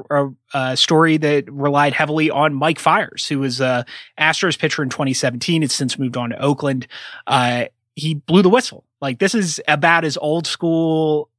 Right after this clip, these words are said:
a revelation of a scandal as you're gonna get. Uh, you know, a whistleblower opens up to, to reporters, and then this led to some of the reporting that we mentioned in the Wall Street Journal and the front office and numerous other outlets, uh,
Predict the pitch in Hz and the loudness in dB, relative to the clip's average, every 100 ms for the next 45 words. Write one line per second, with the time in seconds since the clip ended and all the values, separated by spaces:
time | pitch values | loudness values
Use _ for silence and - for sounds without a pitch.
0 | - 143 147 151 156 147 - 139 127 - | -6 0 2 2 2 2 2 0 -2 0
1 | 139 139 135 123 139 131 127 123 151 101 | 0 2 -2 -2 0 0 -2 2 0 0
2 | 107 120 123 135 123 127 127 135 - 131 | -6 -10 -6 -4 -2 0 0 0 -2 0
3 | 135 135 127 139 131 139 - 143 135 131 | 2 2 2 0 -2 -4 -2 -2 -2 -2
4 | - - - - _ - 147 120 170 180 | -10 -18 -20 -20 _ 2 2 2 2 4
5 | 196 160 143 135 139 139 131 143 131 117 | 4 0 0 -2 -2 -6 -4 -2 -2 0
6 | 131 120 135 123 120 120 120 117 131 123 | 0 0 0 0 -2 -2 -4 -6 -6 -2
7 | 143 131 123 123 123 123 - 127 120 120 | -2 0 0 0 0 -2 -2 -2 -2 -4
8 | 120 120 120 120 117 - 123 196 196 170 | -8 -8 -8 -6 -6 -8 2 4 4 2
9 | 120 - 127 135 180 190 175 147 135 143 | -2 -6 -2 2 2 2 -4 -4 -2 -2
10 | 127 117 147 156 143 139 135 135 - - | -2 0 2 4 4 2 -2 -6 -6 -6
11 | - - - - 131 117 113 | -8 -16 -20 -8 -4 -4 -4